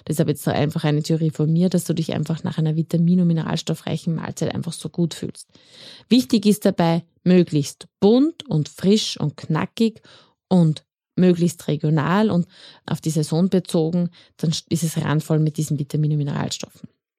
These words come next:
Und wie schaffst du das jetzt? Das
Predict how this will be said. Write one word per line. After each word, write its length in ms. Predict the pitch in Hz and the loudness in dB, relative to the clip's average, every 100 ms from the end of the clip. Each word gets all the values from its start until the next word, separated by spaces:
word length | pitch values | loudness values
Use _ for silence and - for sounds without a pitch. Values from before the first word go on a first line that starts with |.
| _ _ _ _ - - _ - | _ _ _ _ -20 -20 _ 0
Und 160 | 185 | 2
wie 80 | 190 | 4
schaffst 340 | - - 170 - | 2 -2 -2 -2
du 40 | |
das 280 | 240 240 - | 0 0 2
jetzt? 340 | 247 247 - - - _ _ _ _ _ _ - | 0 0 -10 -12 -14 _ _ _ _ _ _ -4
Das 320 | 175 - - | -4 -2 -12